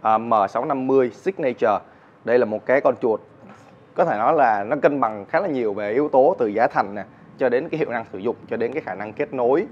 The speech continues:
và cái sự tùy chỉnh và cũng như là cái sự tương thích giữa Windows và Mac ha. Và nếu như mà anh em đang dùng những cái mẫu chuột này,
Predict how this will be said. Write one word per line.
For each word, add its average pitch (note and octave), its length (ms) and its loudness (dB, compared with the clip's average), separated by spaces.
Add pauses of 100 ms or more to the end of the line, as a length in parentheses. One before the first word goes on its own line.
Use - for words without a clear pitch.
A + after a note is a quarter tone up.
(440)
và A2 220 0
cái C3+ 120 -8
sự - 180 -6
tùy A#2 200 -2
chỉnh A2 240 -4 (280)
và G#2+ 160 0
cũng C#3+ 160 -6
như D3 60 0
là A#2 60 -2
cái C#3+ 80 -6
sự - 80 -6
tương C3 160 -4
thích G3+ 220 -2
giữa D3 340 -2 (180)
Windows B2+ 400 2 (220)
và G#2 140 -4
Mac D3 240 -6 (240)
ha. D3+ 140 0 (920)
Và B2+ 280 8
nếu D3 160 4
như G3 80 6
mà D3 100 8
anh C#3+ 60 6
em D3+ 160 4
đang D3+ 200 2
dùng A#2 220 0
những C#3+ 160 -4
cái F#3 140 0
mẫu D#3 260 0
chuột B2 200 -2
này, A2+ 200 -4